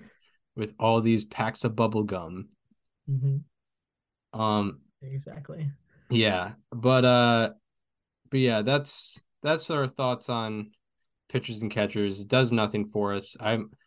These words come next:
Speaker 1: I'm a, you know, opening day is really what I'm in for. And this year, the World
Speaker 2: Yeah.
Speaker 1: Baseball Classic, that's, that'll be, that'll
Speaker 2: That's
Speaker 1: actually
Speaker 2: going
Speaker 1: be
Speaker 2: to
Speaker 1: a fun
Speaker 2: be
Speaker 1: thing.
Speaker 2: actually a very enjoyable thing.
Speaker 1: Yeah,
Speaker 2: For
Speaker 1: fun
Speaker 2: sure.
Speaker 1: thing happening in March. Also, if,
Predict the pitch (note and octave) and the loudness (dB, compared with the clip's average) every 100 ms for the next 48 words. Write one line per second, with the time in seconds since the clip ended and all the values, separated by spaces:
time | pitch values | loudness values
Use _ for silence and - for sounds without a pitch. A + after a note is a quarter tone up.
0 | _ _ - G#2+ G#2+ G#2 _ - B2+ A#2 | _ _ -8 -6 -6 -8 _ -2 4 4
1 | G#2 G#2+ - _ C3+ C#3+ D3 C#3+ C3+ C#3 | 4 2 -2 _ 0 2 4 4 6 6
2 | A#2 G#2 A2+ A2+ G#2+ G#2 - _ A2+ G#2+ | 4 2 0 2 0 0 -6 _ -12 -8
3 | A2 A2 G#2+ A2 A2 A#2 A2+ G#2+ D3+ C#3+ | -6 -6 -6 -2 0 2 0 0 0 0
4 | E3+ F3 F3+ F#3 G3 G#3 F3 A#2 - F#2+ | -2 0 2 2 2 2 2 0 0 -2
5 | F#2 G2+ C3 C#3+ - - - C#3 D3+ D3 | -2 -6 -6 -2 -2 -2 -2 0 0 0
6 | C#3+ C3 C3+ C3+ C#3 C3 D3+ D3 C#3 C#3 | 0 0 0 4 2 4 4 4 4 2
7 | C3 A2+ A#2 A2 G#2+ G#2+ _ D3 C#3 C#3+ | 2 -2 -6 -6 -8 -10 _ -2 2 2
8 | B2+ B2+ B2 B2 B2 A#2+ A#2+ A#2+ A#2+ A#2+ | 2 2 2 0 -4 -6 -6 -8 -6 -6
9 | B2 C3 - _ _ _ _ C3+ A2+ F#2 | -6 -8 -10 _ _ _ _ 0 2 2
10 | C3 C3 B2 B2+ B2 A#2 A2 A#2 G#2 G#2 | 0 0 0 0 0 2 0 0 0 0
11 | G#2 G2+ F#2+ - - _ _ _ _ - | 0 -2 -6 -12 -18 _ _ _ _ 2
12 | F#3+ G#3 G#3 - | 4 6 4 2